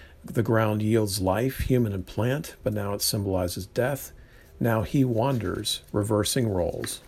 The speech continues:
with Abel. He's restless, verse twelve, because others will not welcome him. His conscience will hopefully haunt him, and he knows by experience now that life hangs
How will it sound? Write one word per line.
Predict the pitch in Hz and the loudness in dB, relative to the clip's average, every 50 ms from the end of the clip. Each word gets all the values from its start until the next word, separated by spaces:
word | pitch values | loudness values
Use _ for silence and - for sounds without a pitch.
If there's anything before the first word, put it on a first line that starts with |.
| - | -8
with | - 110 98 90 87 - - - - - - - | -4 -2 -2 -2 -4 -6 -12 -18 -20 -20 -8 -4
Abel. | 117 113 117 143 - - - - - - - - - - - - - - - - - - - - - - | -2 -2 -2 -2 -4 -8 -8 -10 -12 -20 -20 -20 -20 -20 -20 -20 -20 -20 -20 -20 -20 -20 -20 -20 -20 -4
He's | - 135 104 104 | -2 0 0 2
restless, | 110 110 131 160 - - - 104 101 - - | 4 4 4 4 2 0 0 0 -2 -2 -2
verse | - 104 101 - - | -2 -2 -2 -2 -4
twelve, | - - - 104 101 120 135 131 | -2 0 2 2 4 2 2 0
because | 120 120 - 117 113 110 | -2 0 0 -2 0 2
others | 110 107 117 117 110 117 | 0 0 0 -2 -2 0
will | 120 113 | -2 0
not | 107 104 110 110 113 - - | 0 0 -2 -2 -2 -2 -2
welcome | 113 101 101 101 - 120 117 107 110 120 - - - _ - - | -2 -2 -2 -4 -4 -6 -6 -4 -6 -8 -10 -14 -20 _ -20 -20
him. | - - 127 131 123 95 90 98 107 | -12 -4 -2 -2 0 0 -2 -4 -4
His | 92 123 117 - | -4 -2 -2 -2
conscience | - - - 107 110 117 117 - 156 143 123 - | -4 -2 -2 0 0 0 0 0 0 0 0 0
will | 143 123 120 110 - - | 0 0 0 -4 -6 -4
hopefully | - 131 131 127 - - 131 117 113 | 0 0 0 0 0 0 0 0 0
haunt | 92 87 92 87 90 - - | 0 -4 -4 -4 -6 -6 -6
him, | - 101 98 98 - - - - - - - - | -6 -6 -6 -8 -10 -14 -20 -20 -20 -20 -10 -4
and | - 113 | -2 0
he | 110 | 0
knows | 107 104 101 107 117 123 131 139 127 131 | 0 0 2 2 2 4 4 2 0 -2
by | 131 117 110 110 120 139 | -2 0 0 0 0 0
experience | - 135 - - - 147 160 165 156 131 107 92 - - | -2 -2 -2 -2 -2 -2 -2 0 0 -2 -2 -4 -4 -4
now | 110 101 95 | -4 -4 -2
that | - 117 110 107 | -2 -4 -4 -2
life | 98 101 107 104 98 - | -2 -2 -2 -4 -4 -6
hangs | - - - 104 110 113 110 113 113 110 - - | -8 -4 -2 0 0 0 0 -2 -2 -2 -4 -8